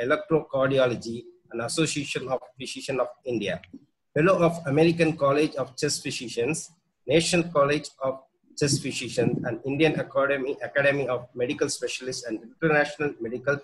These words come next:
Science Academy. And he, uh, we lost our, uh, I M A member on twenty-third January two thousand sixteen. With this introduction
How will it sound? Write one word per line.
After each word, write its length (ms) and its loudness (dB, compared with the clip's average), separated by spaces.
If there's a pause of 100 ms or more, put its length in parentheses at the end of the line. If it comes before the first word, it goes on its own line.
(160)
Science 460 -2
Academy. 560 -6 (720)
And 380 4 (400)
he, 340 0
uh, 200 8
we 160 2
lost 480 6
our, 220 8
uh, 400 4 (140)
I 100 0
M 240 2
A 100 6
member 580 2 (340)
on 320 0
twenty-third 720 4 (300)
January 640 0 (160)
two 160 -6
thousand 380 0
sixteen. 600 -8 (460)
With 160 -2
this 300 2
introduction 720 -4